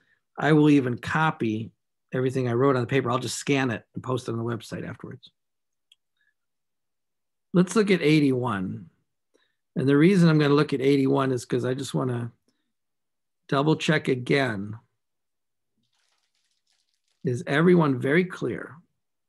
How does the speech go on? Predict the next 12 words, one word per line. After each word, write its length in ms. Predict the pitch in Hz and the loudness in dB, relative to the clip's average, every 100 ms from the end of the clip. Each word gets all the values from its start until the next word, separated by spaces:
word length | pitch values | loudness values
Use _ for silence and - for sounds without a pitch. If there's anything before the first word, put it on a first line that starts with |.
| _ - | _ -8
on 220 | 127 127 | -4 -2
what 160 | 131 | -2
those 220 | 135 131 - | -2 -2 -4
three 200 | 135 127 | -4 -2
words 380 | 127 120 117 | -2 -4 -6
mean? 160 | 120 110 | -10 -10
Frequency, 480 | - 135 151 - 131 | -4 -2 -2 -4 -4
relative 400 | 127 135 131 127 | -2 -2 -6 -8
frequency, 480 | 123 117 - - 113 | -8 -6 -8 -8 -12
cumulative 760 | - - 135 123 107 - 113 | -10 -4 -2 -2 -6 -12 -10
relative 280 | 110 - - | -10 -10 -16
frequency. 480 | - - - - | -18 -16 -16 -18